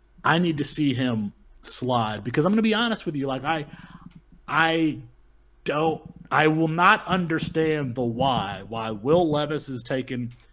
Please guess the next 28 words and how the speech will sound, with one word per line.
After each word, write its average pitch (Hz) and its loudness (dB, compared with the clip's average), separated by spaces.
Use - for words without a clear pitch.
in 139 -4
the 120 -4
first 131 -6
round 127 -4
and 117 -6
Sam 127 -6
Howell 127 -2
wasn't 123 -6
and 113 -8
Matt 110 -10
Corral 101 -8
wasn't. - -20
I 104 -8
will 110 -6
not 107 -6
understand - -16
that. - -18
Um, 98 -6
so 117 -4
that's, 120 -6
that's 120 -10
my 113 -6
<laughs> - -16
first, - -12
that's 135 -8
my 120 -4
first - -8
wish. 120 -2